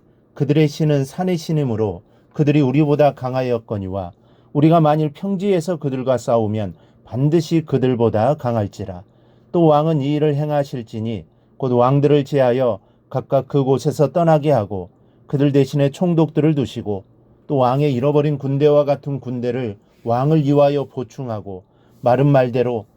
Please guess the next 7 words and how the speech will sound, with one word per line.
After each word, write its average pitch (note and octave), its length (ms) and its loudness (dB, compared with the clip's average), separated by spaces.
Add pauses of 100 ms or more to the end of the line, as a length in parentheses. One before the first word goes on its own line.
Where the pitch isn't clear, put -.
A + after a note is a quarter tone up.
(260)
병거는 C3+ 480 0
병거대로 C#3+ 580 2
보충하고 G#2+ 680 -6 (320)
우리가 A#2+ 260 2
평지에서 E3+ 600 2
그들과 C#3 360 2
싸우면 A2 520 -2